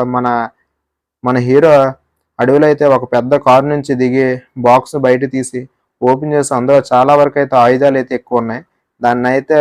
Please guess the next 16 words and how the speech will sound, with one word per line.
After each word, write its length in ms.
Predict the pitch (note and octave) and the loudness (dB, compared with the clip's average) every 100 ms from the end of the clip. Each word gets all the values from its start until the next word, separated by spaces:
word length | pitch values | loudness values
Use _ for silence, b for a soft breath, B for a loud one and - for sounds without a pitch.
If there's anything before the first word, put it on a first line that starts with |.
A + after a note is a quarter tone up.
| C#3+ | 2
దాంతో 380 | B2 B2+ B2+ B2+ B2 A#2 | 2 -2 -2 0 0 0
ఫైట్ 280 | - B2 B2+ | -2 -2 -2
చేస్తున్న 340 | D3 C#3+ C#3 | -4 -4 -4
లుక్స్ 240 | B2+ B2+ | -4 -6
అయితే 140 | C#3 - | -12 -8
చాలా 200 | B2+ B2 | -6 -2
వరకు 180 | C3 B2 | -2 -4
బాగున్నాయి. 360 | A2+ A2+ A2 - b b b - | -4 -6 -8 -16 b b b -14
ఇక 200 | A#2+ C#3+ C3+ B2 - _ - | -4 2 4 2 -4 _ -6
రెండు 200 | A#2+ B2 | -2 -2
గొడ్డళ్ళు 420 | A#2+ A#2+ A#2 D#3+ E3 | 0 0 2 2 4
బయట 240 | D3 C#3+ C#3+ | 2 2 0
తీస్తూ 340 | D3 C#3 D3 C#3 C3+ B2+ _ - | -4 -4 -2 -2 -2 -8 _ -6
దాంతో 260 | B2 B2+ B2+ | -2 0 0
బాలయ్య 460 | B2 A#2 C3 C#3+ | 2 4 4 2
ఇక 100 | D3 | 2